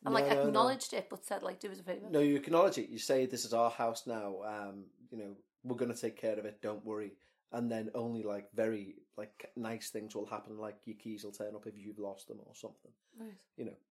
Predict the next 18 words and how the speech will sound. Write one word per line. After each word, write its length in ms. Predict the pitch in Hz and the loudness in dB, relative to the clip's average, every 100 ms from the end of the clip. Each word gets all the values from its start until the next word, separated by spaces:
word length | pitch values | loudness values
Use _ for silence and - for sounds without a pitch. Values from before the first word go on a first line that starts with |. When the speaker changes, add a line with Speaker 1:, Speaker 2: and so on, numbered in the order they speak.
| _ | _
Speaker 2:
you, 120 | 123 | -2
you 200 | 123 127 | 0 2
won't 160 | 120 113 | 2 0
be 60 | 113 | -2
basically 460 | 110 104 - 113 | -4 -4 -6 -12
terrorised. 640 | - 107 101 104 104 104 - - - | -6 -2 0 -2 -4 -8 -18 -20 -14
Speaker 1:
Hmm. 80 | 226 | -6
Speaker 2:
So 160 | 202 | -4
speaking 400 | 196 - 214 220 | -4 -2 0 4
of 80 | 202 | 6
which, 360 | 175 143 - - | 8 6 2 -2
only 180 | 170 185 | 2 6
our 80 | 165 | 6
Patreons 460 | 160 151 170 160 | 6 4 2 2
know 160 | 151 151 | 4 4
this 320 | 151 139 - - _ _ | 4 0 -4 -10 _ _
so 300 | - - 139 | -4 2 2
far, 460 | 139 131 117 92 | 4 4 4 2